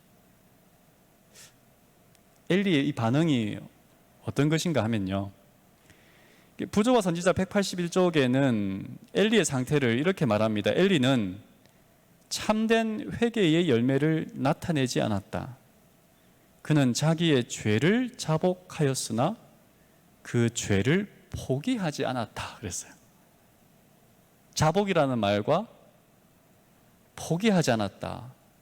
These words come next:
그러니까 회개하지 않았다라는 말이 나와요. 자복이라고 하는 말은 고백하다,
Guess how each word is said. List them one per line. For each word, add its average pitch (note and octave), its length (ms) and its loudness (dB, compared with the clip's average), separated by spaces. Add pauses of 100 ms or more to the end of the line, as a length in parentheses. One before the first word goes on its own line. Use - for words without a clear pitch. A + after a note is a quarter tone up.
(160)
그러니까 - 220 -6
회개하지 G3 360 0
않았다라는 G#2 720 -2
말이 F#2+ 240 -4
나와요. F2+ 320 -8 (880)
자복이라고 A3 600 2
하는 F3 200 -2
말은 A#2+ 680 0 (460)
고백하다, F3+ 800 0